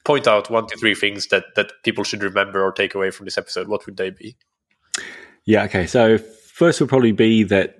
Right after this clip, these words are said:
Speaker 2: uh, factory grease absolutely has to go. Uh, don't believe what you may have seen or read elsewhere.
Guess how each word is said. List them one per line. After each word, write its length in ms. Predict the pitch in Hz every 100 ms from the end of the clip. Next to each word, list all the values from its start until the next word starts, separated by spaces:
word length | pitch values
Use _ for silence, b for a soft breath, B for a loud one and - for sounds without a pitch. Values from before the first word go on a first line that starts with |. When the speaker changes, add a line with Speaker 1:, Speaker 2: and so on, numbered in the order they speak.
| -
Speaker 2:
uh, 360 | 107 95 92 90
factory 380 | - 120 - 196
grease 280 | 104 101 -
absolutely 480 | 113 - 101 104 95
has 180 | 90 -
to 80 | 85
go. 260 | 110 180 170 _ _ -
Uh, 240 | 85 87 85
don't 220 | 110 110
believe 360 | 95 98 95 90
what 120 | 104
you 120 | 92
may 180 | 90 92
have 100 | 87
seen 220 | - 101
or 100 | 92
read 240 | 87 90 85 _ _
elsewhere. 420 | 107 101 139 175